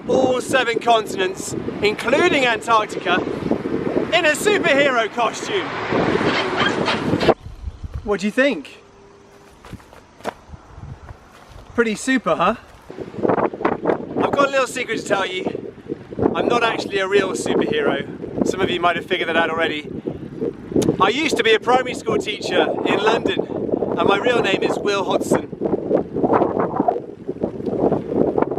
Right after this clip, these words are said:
It's been my dream for many years to cycle around the world, and it feels so good to be doing it.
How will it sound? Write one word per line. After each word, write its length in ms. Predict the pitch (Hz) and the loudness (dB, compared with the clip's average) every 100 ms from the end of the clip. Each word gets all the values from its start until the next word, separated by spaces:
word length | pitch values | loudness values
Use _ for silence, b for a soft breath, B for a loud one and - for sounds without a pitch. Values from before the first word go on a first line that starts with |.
| - | 0
It's 100 | - | 0
been 160 | 311 320 | 0 4
my 160 | 277 | 4
dream 380 | - - 226 208 - | 2 0 -2 -2 -4
for 320 | 220 220 214 | 0 2 2
many 420 | 208 240 240 233 | 2 0 0 0
years 280 | 226 208 190 | 0 2 2
to 100 | - | 0
cycle 360 | - 196 190 180 | 2 0 0 2
around 200 | 180 175 | 0 0
the 60 | |
world, 300 | 170 165 165 | 0 0 2
and 80 | 180 | 0
it 140 | 208 | 0
feels 220 | - 233 208 | 4 2 2
so 440 | - - 277 254 | -4 2 4 4
good 280 | 254 247 - | 0 -6 -6
to 60 | |
be 80 | 196 | -10
doing 340 | 208 240 233 185 | 0 2 4 2
it. 180 | 151 | -2